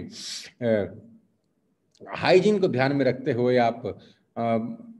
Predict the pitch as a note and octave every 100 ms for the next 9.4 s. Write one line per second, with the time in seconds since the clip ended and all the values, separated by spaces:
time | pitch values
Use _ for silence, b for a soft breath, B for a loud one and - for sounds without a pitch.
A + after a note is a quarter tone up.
0 | - _ _ _ - E3+ F3 E3 C3+ C3+
1 | C3+ C#3+ B2 B2+ B2 B2+ B2+ B2+ C3 C3
2 | A#2+ A2+ B2 A2+ B2 A#2 D3 C3 B2 A#2
3 | B2 A2+ A2+ A2+ - C#3 C#3 A#2 A#2 A#2
4 | A2+ A2+ B2 C3+ B2+ A2+ A#2 C3+ D3 C#3+
5 | B - E3+ - C#4 D4+ B3+ F#3 F#3 F3+
6 | E3 C#3 G2 - b b - D3 A3+ A3+
7 | C4 B3 E3+ E3+ F#3 F3 E3 D#3 E3 E3+
8 | E3 D#3 D3+ - - - C#3 D3 - C3+
9 | D3 C3 A2